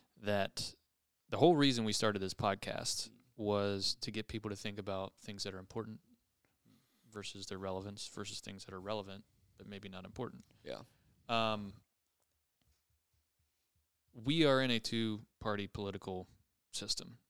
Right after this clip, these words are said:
Speaker 1: So, you know, we used, I don't know if you've talked about this on this podcast or not. I know we've talked about it in this office. Like, some of the first questions you were getting when you were walking out there,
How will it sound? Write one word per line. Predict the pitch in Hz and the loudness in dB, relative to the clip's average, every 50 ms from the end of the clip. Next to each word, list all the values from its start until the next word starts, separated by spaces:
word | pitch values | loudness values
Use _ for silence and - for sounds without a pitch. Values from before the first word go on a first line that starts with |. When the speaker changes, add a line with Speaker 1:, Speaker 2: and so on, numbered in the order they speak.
| _ _ _ _ - - - - - - _ _ | _ _ _ _ -20 -20 -20 -20 -20 -20 _ _
Speaker 1:
So, | - - 123 113 110 107 107 104 104 98 - - - - _ _ _ _ _ _ _ _ _ _ | 0 4 4 6 6 4 4 2 0 -4 -6 -12 -20 -20 _ _ _ _ _ _ _ _ _ _
you | - 120 | -2 -2
know, | 107 98 101 107 123 - _ _ _ _ _ _ _ | -2 -2 -4 -6 -8 -12 _ _ _ _ _ _ _
we | 117 113 117 | -2 -2 0
used, | 120 120 127 - - - - - - - | 0 -2 -2 -6 -8 -12 -18 -12 -8 -6
I | 127 | -4
don't | 156 143 123 | -2 0 2
know | 117 | 0
if | 113 - - | 0 0 -2
you've | 110 - | -4 0
talked | - 113 110 - | 2 2 2 2
about | 117 110 104 104 | 0 0 0 2
this | - 110 104 107 - - | 2 0 0 0 -2 -2
on | - 110 104 101 | -2 -2 -4 -4
this | 101 101 | -4 -6
podcast | - - 113 101 98 - 107 101 98 - - | -2 0 0 0 2 2 0 0 0 0 -2
or | 104 | -4
not. | 98 101 101 101 | -2 -2 0 0
I | 101 | 0
know | 104 101 | 2 2
we've | 101 101 - | 2 0 0
talked | - 104 98 - | 0 -2 -2 0
about | 110 98 95 | 0 0 0
it | 98 | 0
in | - | -2
this | 95 90 - | -2 0 2
office. | - 107 120 123 - - - - | 4 4 4 4 2 -2 -2 -2
Like, | - - - - - - - - - - - | -2 -4 -6 -8 -16 -20 -20 -20 -20 -12 -4
some | - - 165 180 | 2 4 4 6
of | 175 | 6
the | - | 4
first | - - 139 123 - | 6 6 6 6 6
questions | - - 127 117 - 107 101 110 | 6 4 4 4 4 2 2 2
you | 110 | 2
were | 101 95 | 2 2
getting | 98 113 131 147 113 90 - 58 123 - - - _ _ _ _ _ _ _ _ | 4 4 4 6 4 2 -2 -6 -12 -16 -20 -20 _ _ _ _ _ _ _ _
when | 117 110 | 0 2
you | 110 113 | 4 4
were | 104 | 6
walking | 104 107 113 110 107 107 107 | 8 8 6 6 6 2 2
out | 113 127 120 | 4 4 2
there, | - 110 113 120 120 | 2 -2 -4 -4 -6